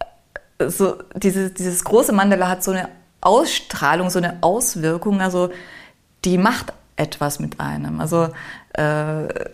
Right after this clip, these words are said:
ich beobachte das ja jetzt hier seit einigen Wochen. Ich, ich wach auf, liege im Bett und gucke auf mein Mandala und denk mir,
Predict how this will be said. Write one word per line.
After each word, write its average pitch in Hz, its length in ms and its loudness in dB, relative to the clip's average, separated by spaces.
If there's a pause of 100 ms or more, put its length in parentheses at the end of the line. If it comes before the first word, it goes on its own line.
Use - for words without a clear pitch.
(340)
ich - 200 -10
beobachte 180 500 -2
das 175 200 -12
ja 175 100 -8
jetzt 175 260 -8
hier 175 340 -4
seit 170 400 -4
einigen 180 460 -4
Wochen. 202 360 2
Ich, 190 220 -6
ich 196 180 -10
wach 170 240 0
auf, 190 360 2
liege 185 200 -2
im 175 140 -4
Bett 196 220 0
und 208 120 2
gucke 202 300 -2
auf - 180 -4
mein 175 220 -2
Mandala 185 480 -4
und 180 220 -12
denk 185 180 -12
mir, 180 180 -12